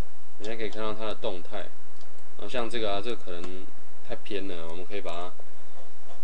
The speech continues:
嗯，调好一下位置，应该是这一片。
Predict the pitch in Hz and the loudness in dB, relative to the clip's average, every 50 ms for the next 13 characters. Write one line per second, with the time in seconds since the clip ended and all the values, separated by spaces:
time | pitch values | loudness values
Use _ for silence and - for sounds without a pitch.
0 | - - - - - - - 104 95 85 82 - - - - - - - - - | 0 0 0 0 0 0 0 0 0 0 0 0 0 0 0 0 0 0 0 0
1 | - - - - - 87 92 92 92 90 82 80 82 - 101 95 95 98 98 90 | 0 0 0 0 0 0 0 0 0 0 0 0 0 0 0 0 0 0 0 0
2 | 85 - - - - - - - - - - - - - 92 90 92 - - - | 0 0 0 0 0 0 0 0 0 0 0 0 0 0 0 0 0 0 0 0
3 | 101 90 - - - 92 | 0 0 0 0 0 0